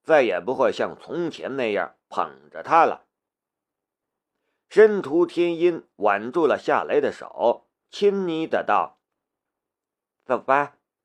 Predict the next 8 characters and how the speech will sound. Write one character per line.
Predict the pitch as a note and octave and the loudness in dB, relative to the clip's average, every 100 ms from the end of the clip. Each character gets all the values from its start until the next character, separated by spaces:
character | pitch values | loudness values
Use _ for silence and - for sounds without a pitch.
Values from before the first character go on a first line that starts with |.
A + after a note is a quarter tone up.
| _ | _
我 | - B2+ | -4 -2
们 | B2+ C3+ C#3+ - _ | 0 -2 -2 -6 _
去 | - | -12
看 | C#3 D#3+ | -6 -6
看 | C3 A2+ | -4 -6
我 | E2 | -6
爸。 | - D3+ C3+ E2 _ _ _ _ _ _ _ _ _ _ _ _ _ _ | -4 0 0 -2 _ _ _ _ _ _ _ _ _ _ _ _ _ _
”“嗯。” | A#2 A#2 F#2 | -2 0 -2